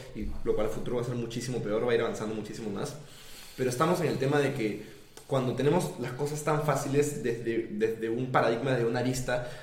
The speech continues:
las cosas empiezan a volver más fáciles para todo lo demás. Y queremos todo rápido, todo fácil, todo sencillo. Entonces,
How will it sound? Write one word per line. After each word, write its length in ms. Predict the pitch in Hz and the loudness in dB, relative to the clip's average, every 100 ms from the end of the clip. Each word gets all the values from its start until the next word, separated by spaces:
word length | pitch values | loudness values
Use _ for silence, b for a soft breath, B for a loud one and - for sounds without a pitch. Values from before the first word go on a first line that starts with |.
| B | B
las 120 | 101 | -6
cosas 200 | 113 131 | -2 0
empiezan 220 | 127 131 131 | 0 0 2
a 20 | |
volver 160 | 113 123 | 2 0
más 140 | 120 | -2
fáciles 280 | 127 127 127 | -2 -2 -2
para 200 | 117 104 | -2 2
todo 100 | 110 | 2
lo 80 | 110 | 4
demás. 240 | 120 - | 0 -2
Y 60 | - | -4
queremos 340 | 113 131 135 | -2 -2 -2
todo 220 | 135 127 | -2 -2
rápido, 360 | 127 127 101 90 | 0 0 0 -4
todo 240 | 120 123 131 | -2 -2 -2
fácil, 400 | 123 - 92 - | -2 -4 -6 -2
todo 140 | 127 | -2
sencillo. 480 | 110 101 131 110 98 | -2 -2 -2 0 -2
Entonces, 580 | 95 120 131 120 - | -2 -2 0 -4 -4